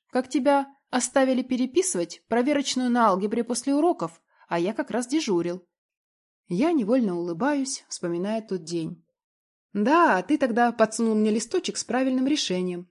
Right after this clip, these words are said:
и сказал, что я тебе должна мороженое». «И ты купила», он смеётся,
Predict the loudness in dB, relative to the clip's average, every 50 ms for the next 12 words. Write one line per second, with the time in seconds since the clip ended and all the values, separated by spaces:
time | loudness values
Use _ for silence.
0 | _ -8 -8 -6 -2 -2 0 0 0 -2 -2 -4 -4 -2 0 0 0 -2 -2 -2
1 | 0 0 0 0 0 0 0 2 2 0 -2 -2 -4 -4 -6 -6 -6 -10 -14 _
2 | _ _ _ _ _ _ _ _ _ _ -4 -4 -4 -2 0 -2 -2 -2 2 2
3 | 2 2 4 2 4 4 6 6 4 2 0 -2 -12 _ _ -10 -8 -6 -6 -4
4 | -4 -4 -4 -4 -6 -6 -8 -10 -12 -12 -16